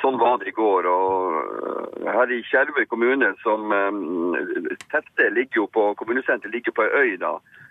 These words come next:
og det går en bru utover til, til øya her. I går var, var vinden så sterk at, eh, større biler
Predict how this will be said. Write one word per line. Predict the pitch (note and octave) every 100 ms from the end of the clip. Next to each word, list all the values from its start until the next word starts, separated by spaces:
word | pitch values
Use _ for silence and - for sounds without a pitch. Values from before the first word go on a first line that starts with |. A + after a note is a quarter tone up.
| - _ _
og | G#2 G#2+
det | A#2
går | C3+ C3
en |
bru | B2 D3+ A2
utover | G2 G#2+ G2 F#2+
til, | G#2 F#2+ F#2
til | G#2+
øya | A2 A2+ G2 F2+
her. |
I | F#2+
går | B2+ C3+ A2+
var, | G#2+ G2+ G2 F2+
var | F#2 G2+
vinden | C3+ B2
så | G2
sterk | - B2 A#2 -
at, | F2 _ F#2+
eh, | F2+ F2+ -
større | B2+ C3 A#2+
biler | G#2 A#2 B2 F#2